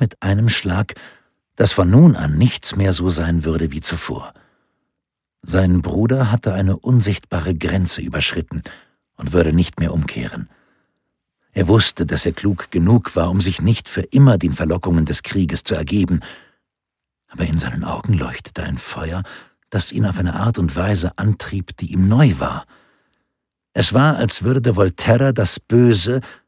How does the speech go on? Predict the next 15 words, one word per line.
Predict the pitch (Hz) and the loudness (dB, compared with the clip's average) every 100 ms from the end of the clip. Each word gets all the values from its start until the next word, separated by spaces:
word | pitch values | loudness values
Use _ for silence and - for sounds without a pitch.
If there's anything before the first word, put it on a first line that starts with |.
| _ _ - | _ _ -2
dem | 78 85 | -2 0
er | 101 98 | 0 2
mit | 92 85 | 2 0
der | |
Hinrichtung | 76 80 98 98 - 95 90 | 0 2 4 4 2 0 2
Bernardo | 80 73 82 95 87 82 | 0 0 0 0 0 0
Nardis | 76 87 90 92 87 - | 0 0 -2 -2 -4 -4
die | - | -14
Tür | - - 120 | -14 2 4
geöffnet | 87 - - 98 - | 4 -4 -2 -2 -2
hatte, | 95 98 | -2 0
noch | 85 | 0
verstärken. | - 78 - 120 - - - - _ _ _ _ _ _ _ _ _ _ _ _ | -2 -8 -4 -4 -6 -12 -14 -14 _ _ _ _ _ _ _ _ _ _ _ _
Er | - 92 | -6 -4
seufzte, | 82 98 85 - - - 76 | 0 0 -2 -6 -8 -8 -10